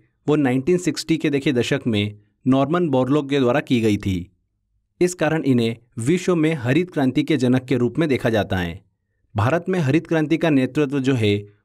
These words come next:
वो मुख्य रूप से एमएस स्वामीनाथन द्वारा किया गया था। इसी कारण से एमएस स्वामीनाथन को भारत में हरित क्रांति का जनक कहा जाता है। तो भारत में हरित क्रांति के जनक के रूप में इन्हें जाना जाता है।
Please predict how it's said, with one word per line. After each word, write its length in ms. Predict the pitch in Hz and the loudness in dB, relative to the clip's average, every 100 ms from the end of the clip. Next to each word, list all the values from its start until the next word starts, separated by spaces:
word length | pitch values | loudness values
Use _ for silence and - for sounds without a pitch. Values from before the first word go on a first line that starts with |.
| - | -2
वो 80 | 151 | 2
मुख्य 320 | 170 175 165 | 2 0 0
रूप 180 | 147 135 | 0 -2
से 200 | 165 - | -4 0
एमएस 300 | 127 160 170 | 2 2 0
स्वामीनाथन 520 | 143 135 135 123 143 | 2 2 2 0 0
द्वारा 180 | 127 127 | 2 0
किया 240 | - 120 | 0 0
गया 200 | 107 98 | 2 0
था। 200 | 90 87 85 - _ _ _ 139 | -2 -4 -6 -12 _ _ _ -4
इसी 180 | 190 | -2
कारण 260 | 185 143 147 | 0 0 0
से 180 | - 110 104 - _ - | 0 0 0 -6 _ -2
एमएस 300 | 131 170 175 | 0 0 0
स्वामीनाथन 520 | 143 139 147 131 147 | 0 2 2 0 0
को 120 | 143 | 0
भारत 340 | 131 107 131 123 | 0 0 0 0
में 320 | 107 101 104 _ - | 0 -2 -4 _ -2
हरित 260 | 143 180 180 | 0 0 -2
क्रांति 340 | 143 123 131 | -2 0 -2
का 140 | 160 | 0
जनक 260 | 165 127 127 | 2 2 0
कहा 160 | 120 104 | 0 0
जाता 280 | 98 90 | 0 -2
है। 220 | 87 80 - _ _ _ _ - | -4 -6 -14 _ _ _ _ -4
तो 80 | 113 | -4
भारत 380 | 101 123 151 - | -2 -2 -2 -2
में 200 | 131 131 - | -2 -2 -4
हरित 240 | 123 151 156 | -2 -2 0
क्रांति 340 | 135 120 131 | -2 -2 -2
के 140 | 131 131 | 0 0
जनक 300 | 117 120 104 | 0 -2 -2
के 100 | 113 | -2
रूप 180 | 104 120 | 0 0
में 80 | |
इन्हें 200 | 110 131 | 2 2
जाना 220 | 151 117 107 | 2 0 2
जाता 260 | 92 90 | 0 -2
है। 260 | 85 78 | -4 -6